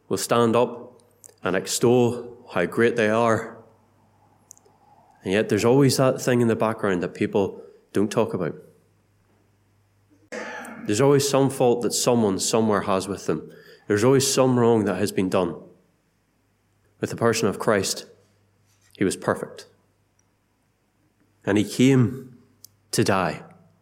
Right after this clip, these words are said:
And the reason that he could go to Calvary's cross and he could die in our place was because he was that sinless one, because he was that perfect one, and because he was a man like us. He was able to go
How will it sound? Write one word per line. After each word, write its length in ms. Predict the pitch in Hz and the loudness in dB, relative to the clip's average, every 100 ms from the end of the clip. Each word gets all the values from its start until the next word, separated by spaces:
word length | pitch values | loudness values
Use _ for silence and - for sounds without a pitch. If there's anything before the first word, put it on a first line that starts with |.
| _ _ _ _ _ _ _ _ _ _ - _ | _ _ _ _ _ _ _ _ _ _ -20 _
And 140 | 117 | 0
the 120 | 123 139 | 4 4
reason 260 | 170 156 | 4 4
that 160 | 139 - | 2 2
he 120 | 143 | 0
could 320 | 135 139 156 | 2 2 2
go 140 | 151 135 | 4 2
to 100 | 117 | 2
Calvary's 460 | - 127 113 104 | 0 0 2 0
cross 320 | - 107 107 - - - | 0 0 0 -2 -12 -2
and 100 | 117 | 0
he 160 | 107 | 2
could 320 | 117 - 165 156 | 0 2 0 2
die 220 | 135 117 | 0 2
in 100 | 107 | 2
our 140 | 101 | 0
place 360 | - 110 113 - - - | 0 2 2 0 -8 -2
was 140 | 127 | -2
because 340 | 127 123 160 160 | 0 0 2 2
he 120 | 156 | 2
was 360 | 131 127 185 180 | 4 6 4 4
that 160 | 147 | 0
sinless 440 | - 123 107 95 - | 2 0 2 0 -2
one, 200 | 90 85 - - | -4 -4 -10 -4
because 300 | 127 151 156 | 0 2 4
he 80 | 160 | 4
was 380 | 123 147 196 185 | 4 4 4 2
that 180 | 143 | -2
perfect 400 | - 127 110 - | 0 0 0 -2
one, 200 | 95 76 - - - _ _ - - | -4 -4 -8 -20 -20 _ _ -14 0
and 140 | 139 | 2
because 320 | 160 160 160 | 2 2 2
he 100 | 160 | 4
was 420 | 151 120 147 151 117 - - | 4 4 4 4 2 -6 0
a 140 | 135 | 4
man 540 | 120 127 135 113 - - | 4 4 2 0 -4 -2
like 200 | 117 107 | 0 0
us. 460 | 90 - - - _ _ _ _ _ _ _ - - | -4 -6 -8 -12 _ _ _ _ _ _ _ -20 0
He 100 | 135 | 2
was 160 | 123 | 4
able 220 | 139 139 120 | 4 4 4
to 80 | |
go 420 | 117 123 120 98 | 4 4 4 2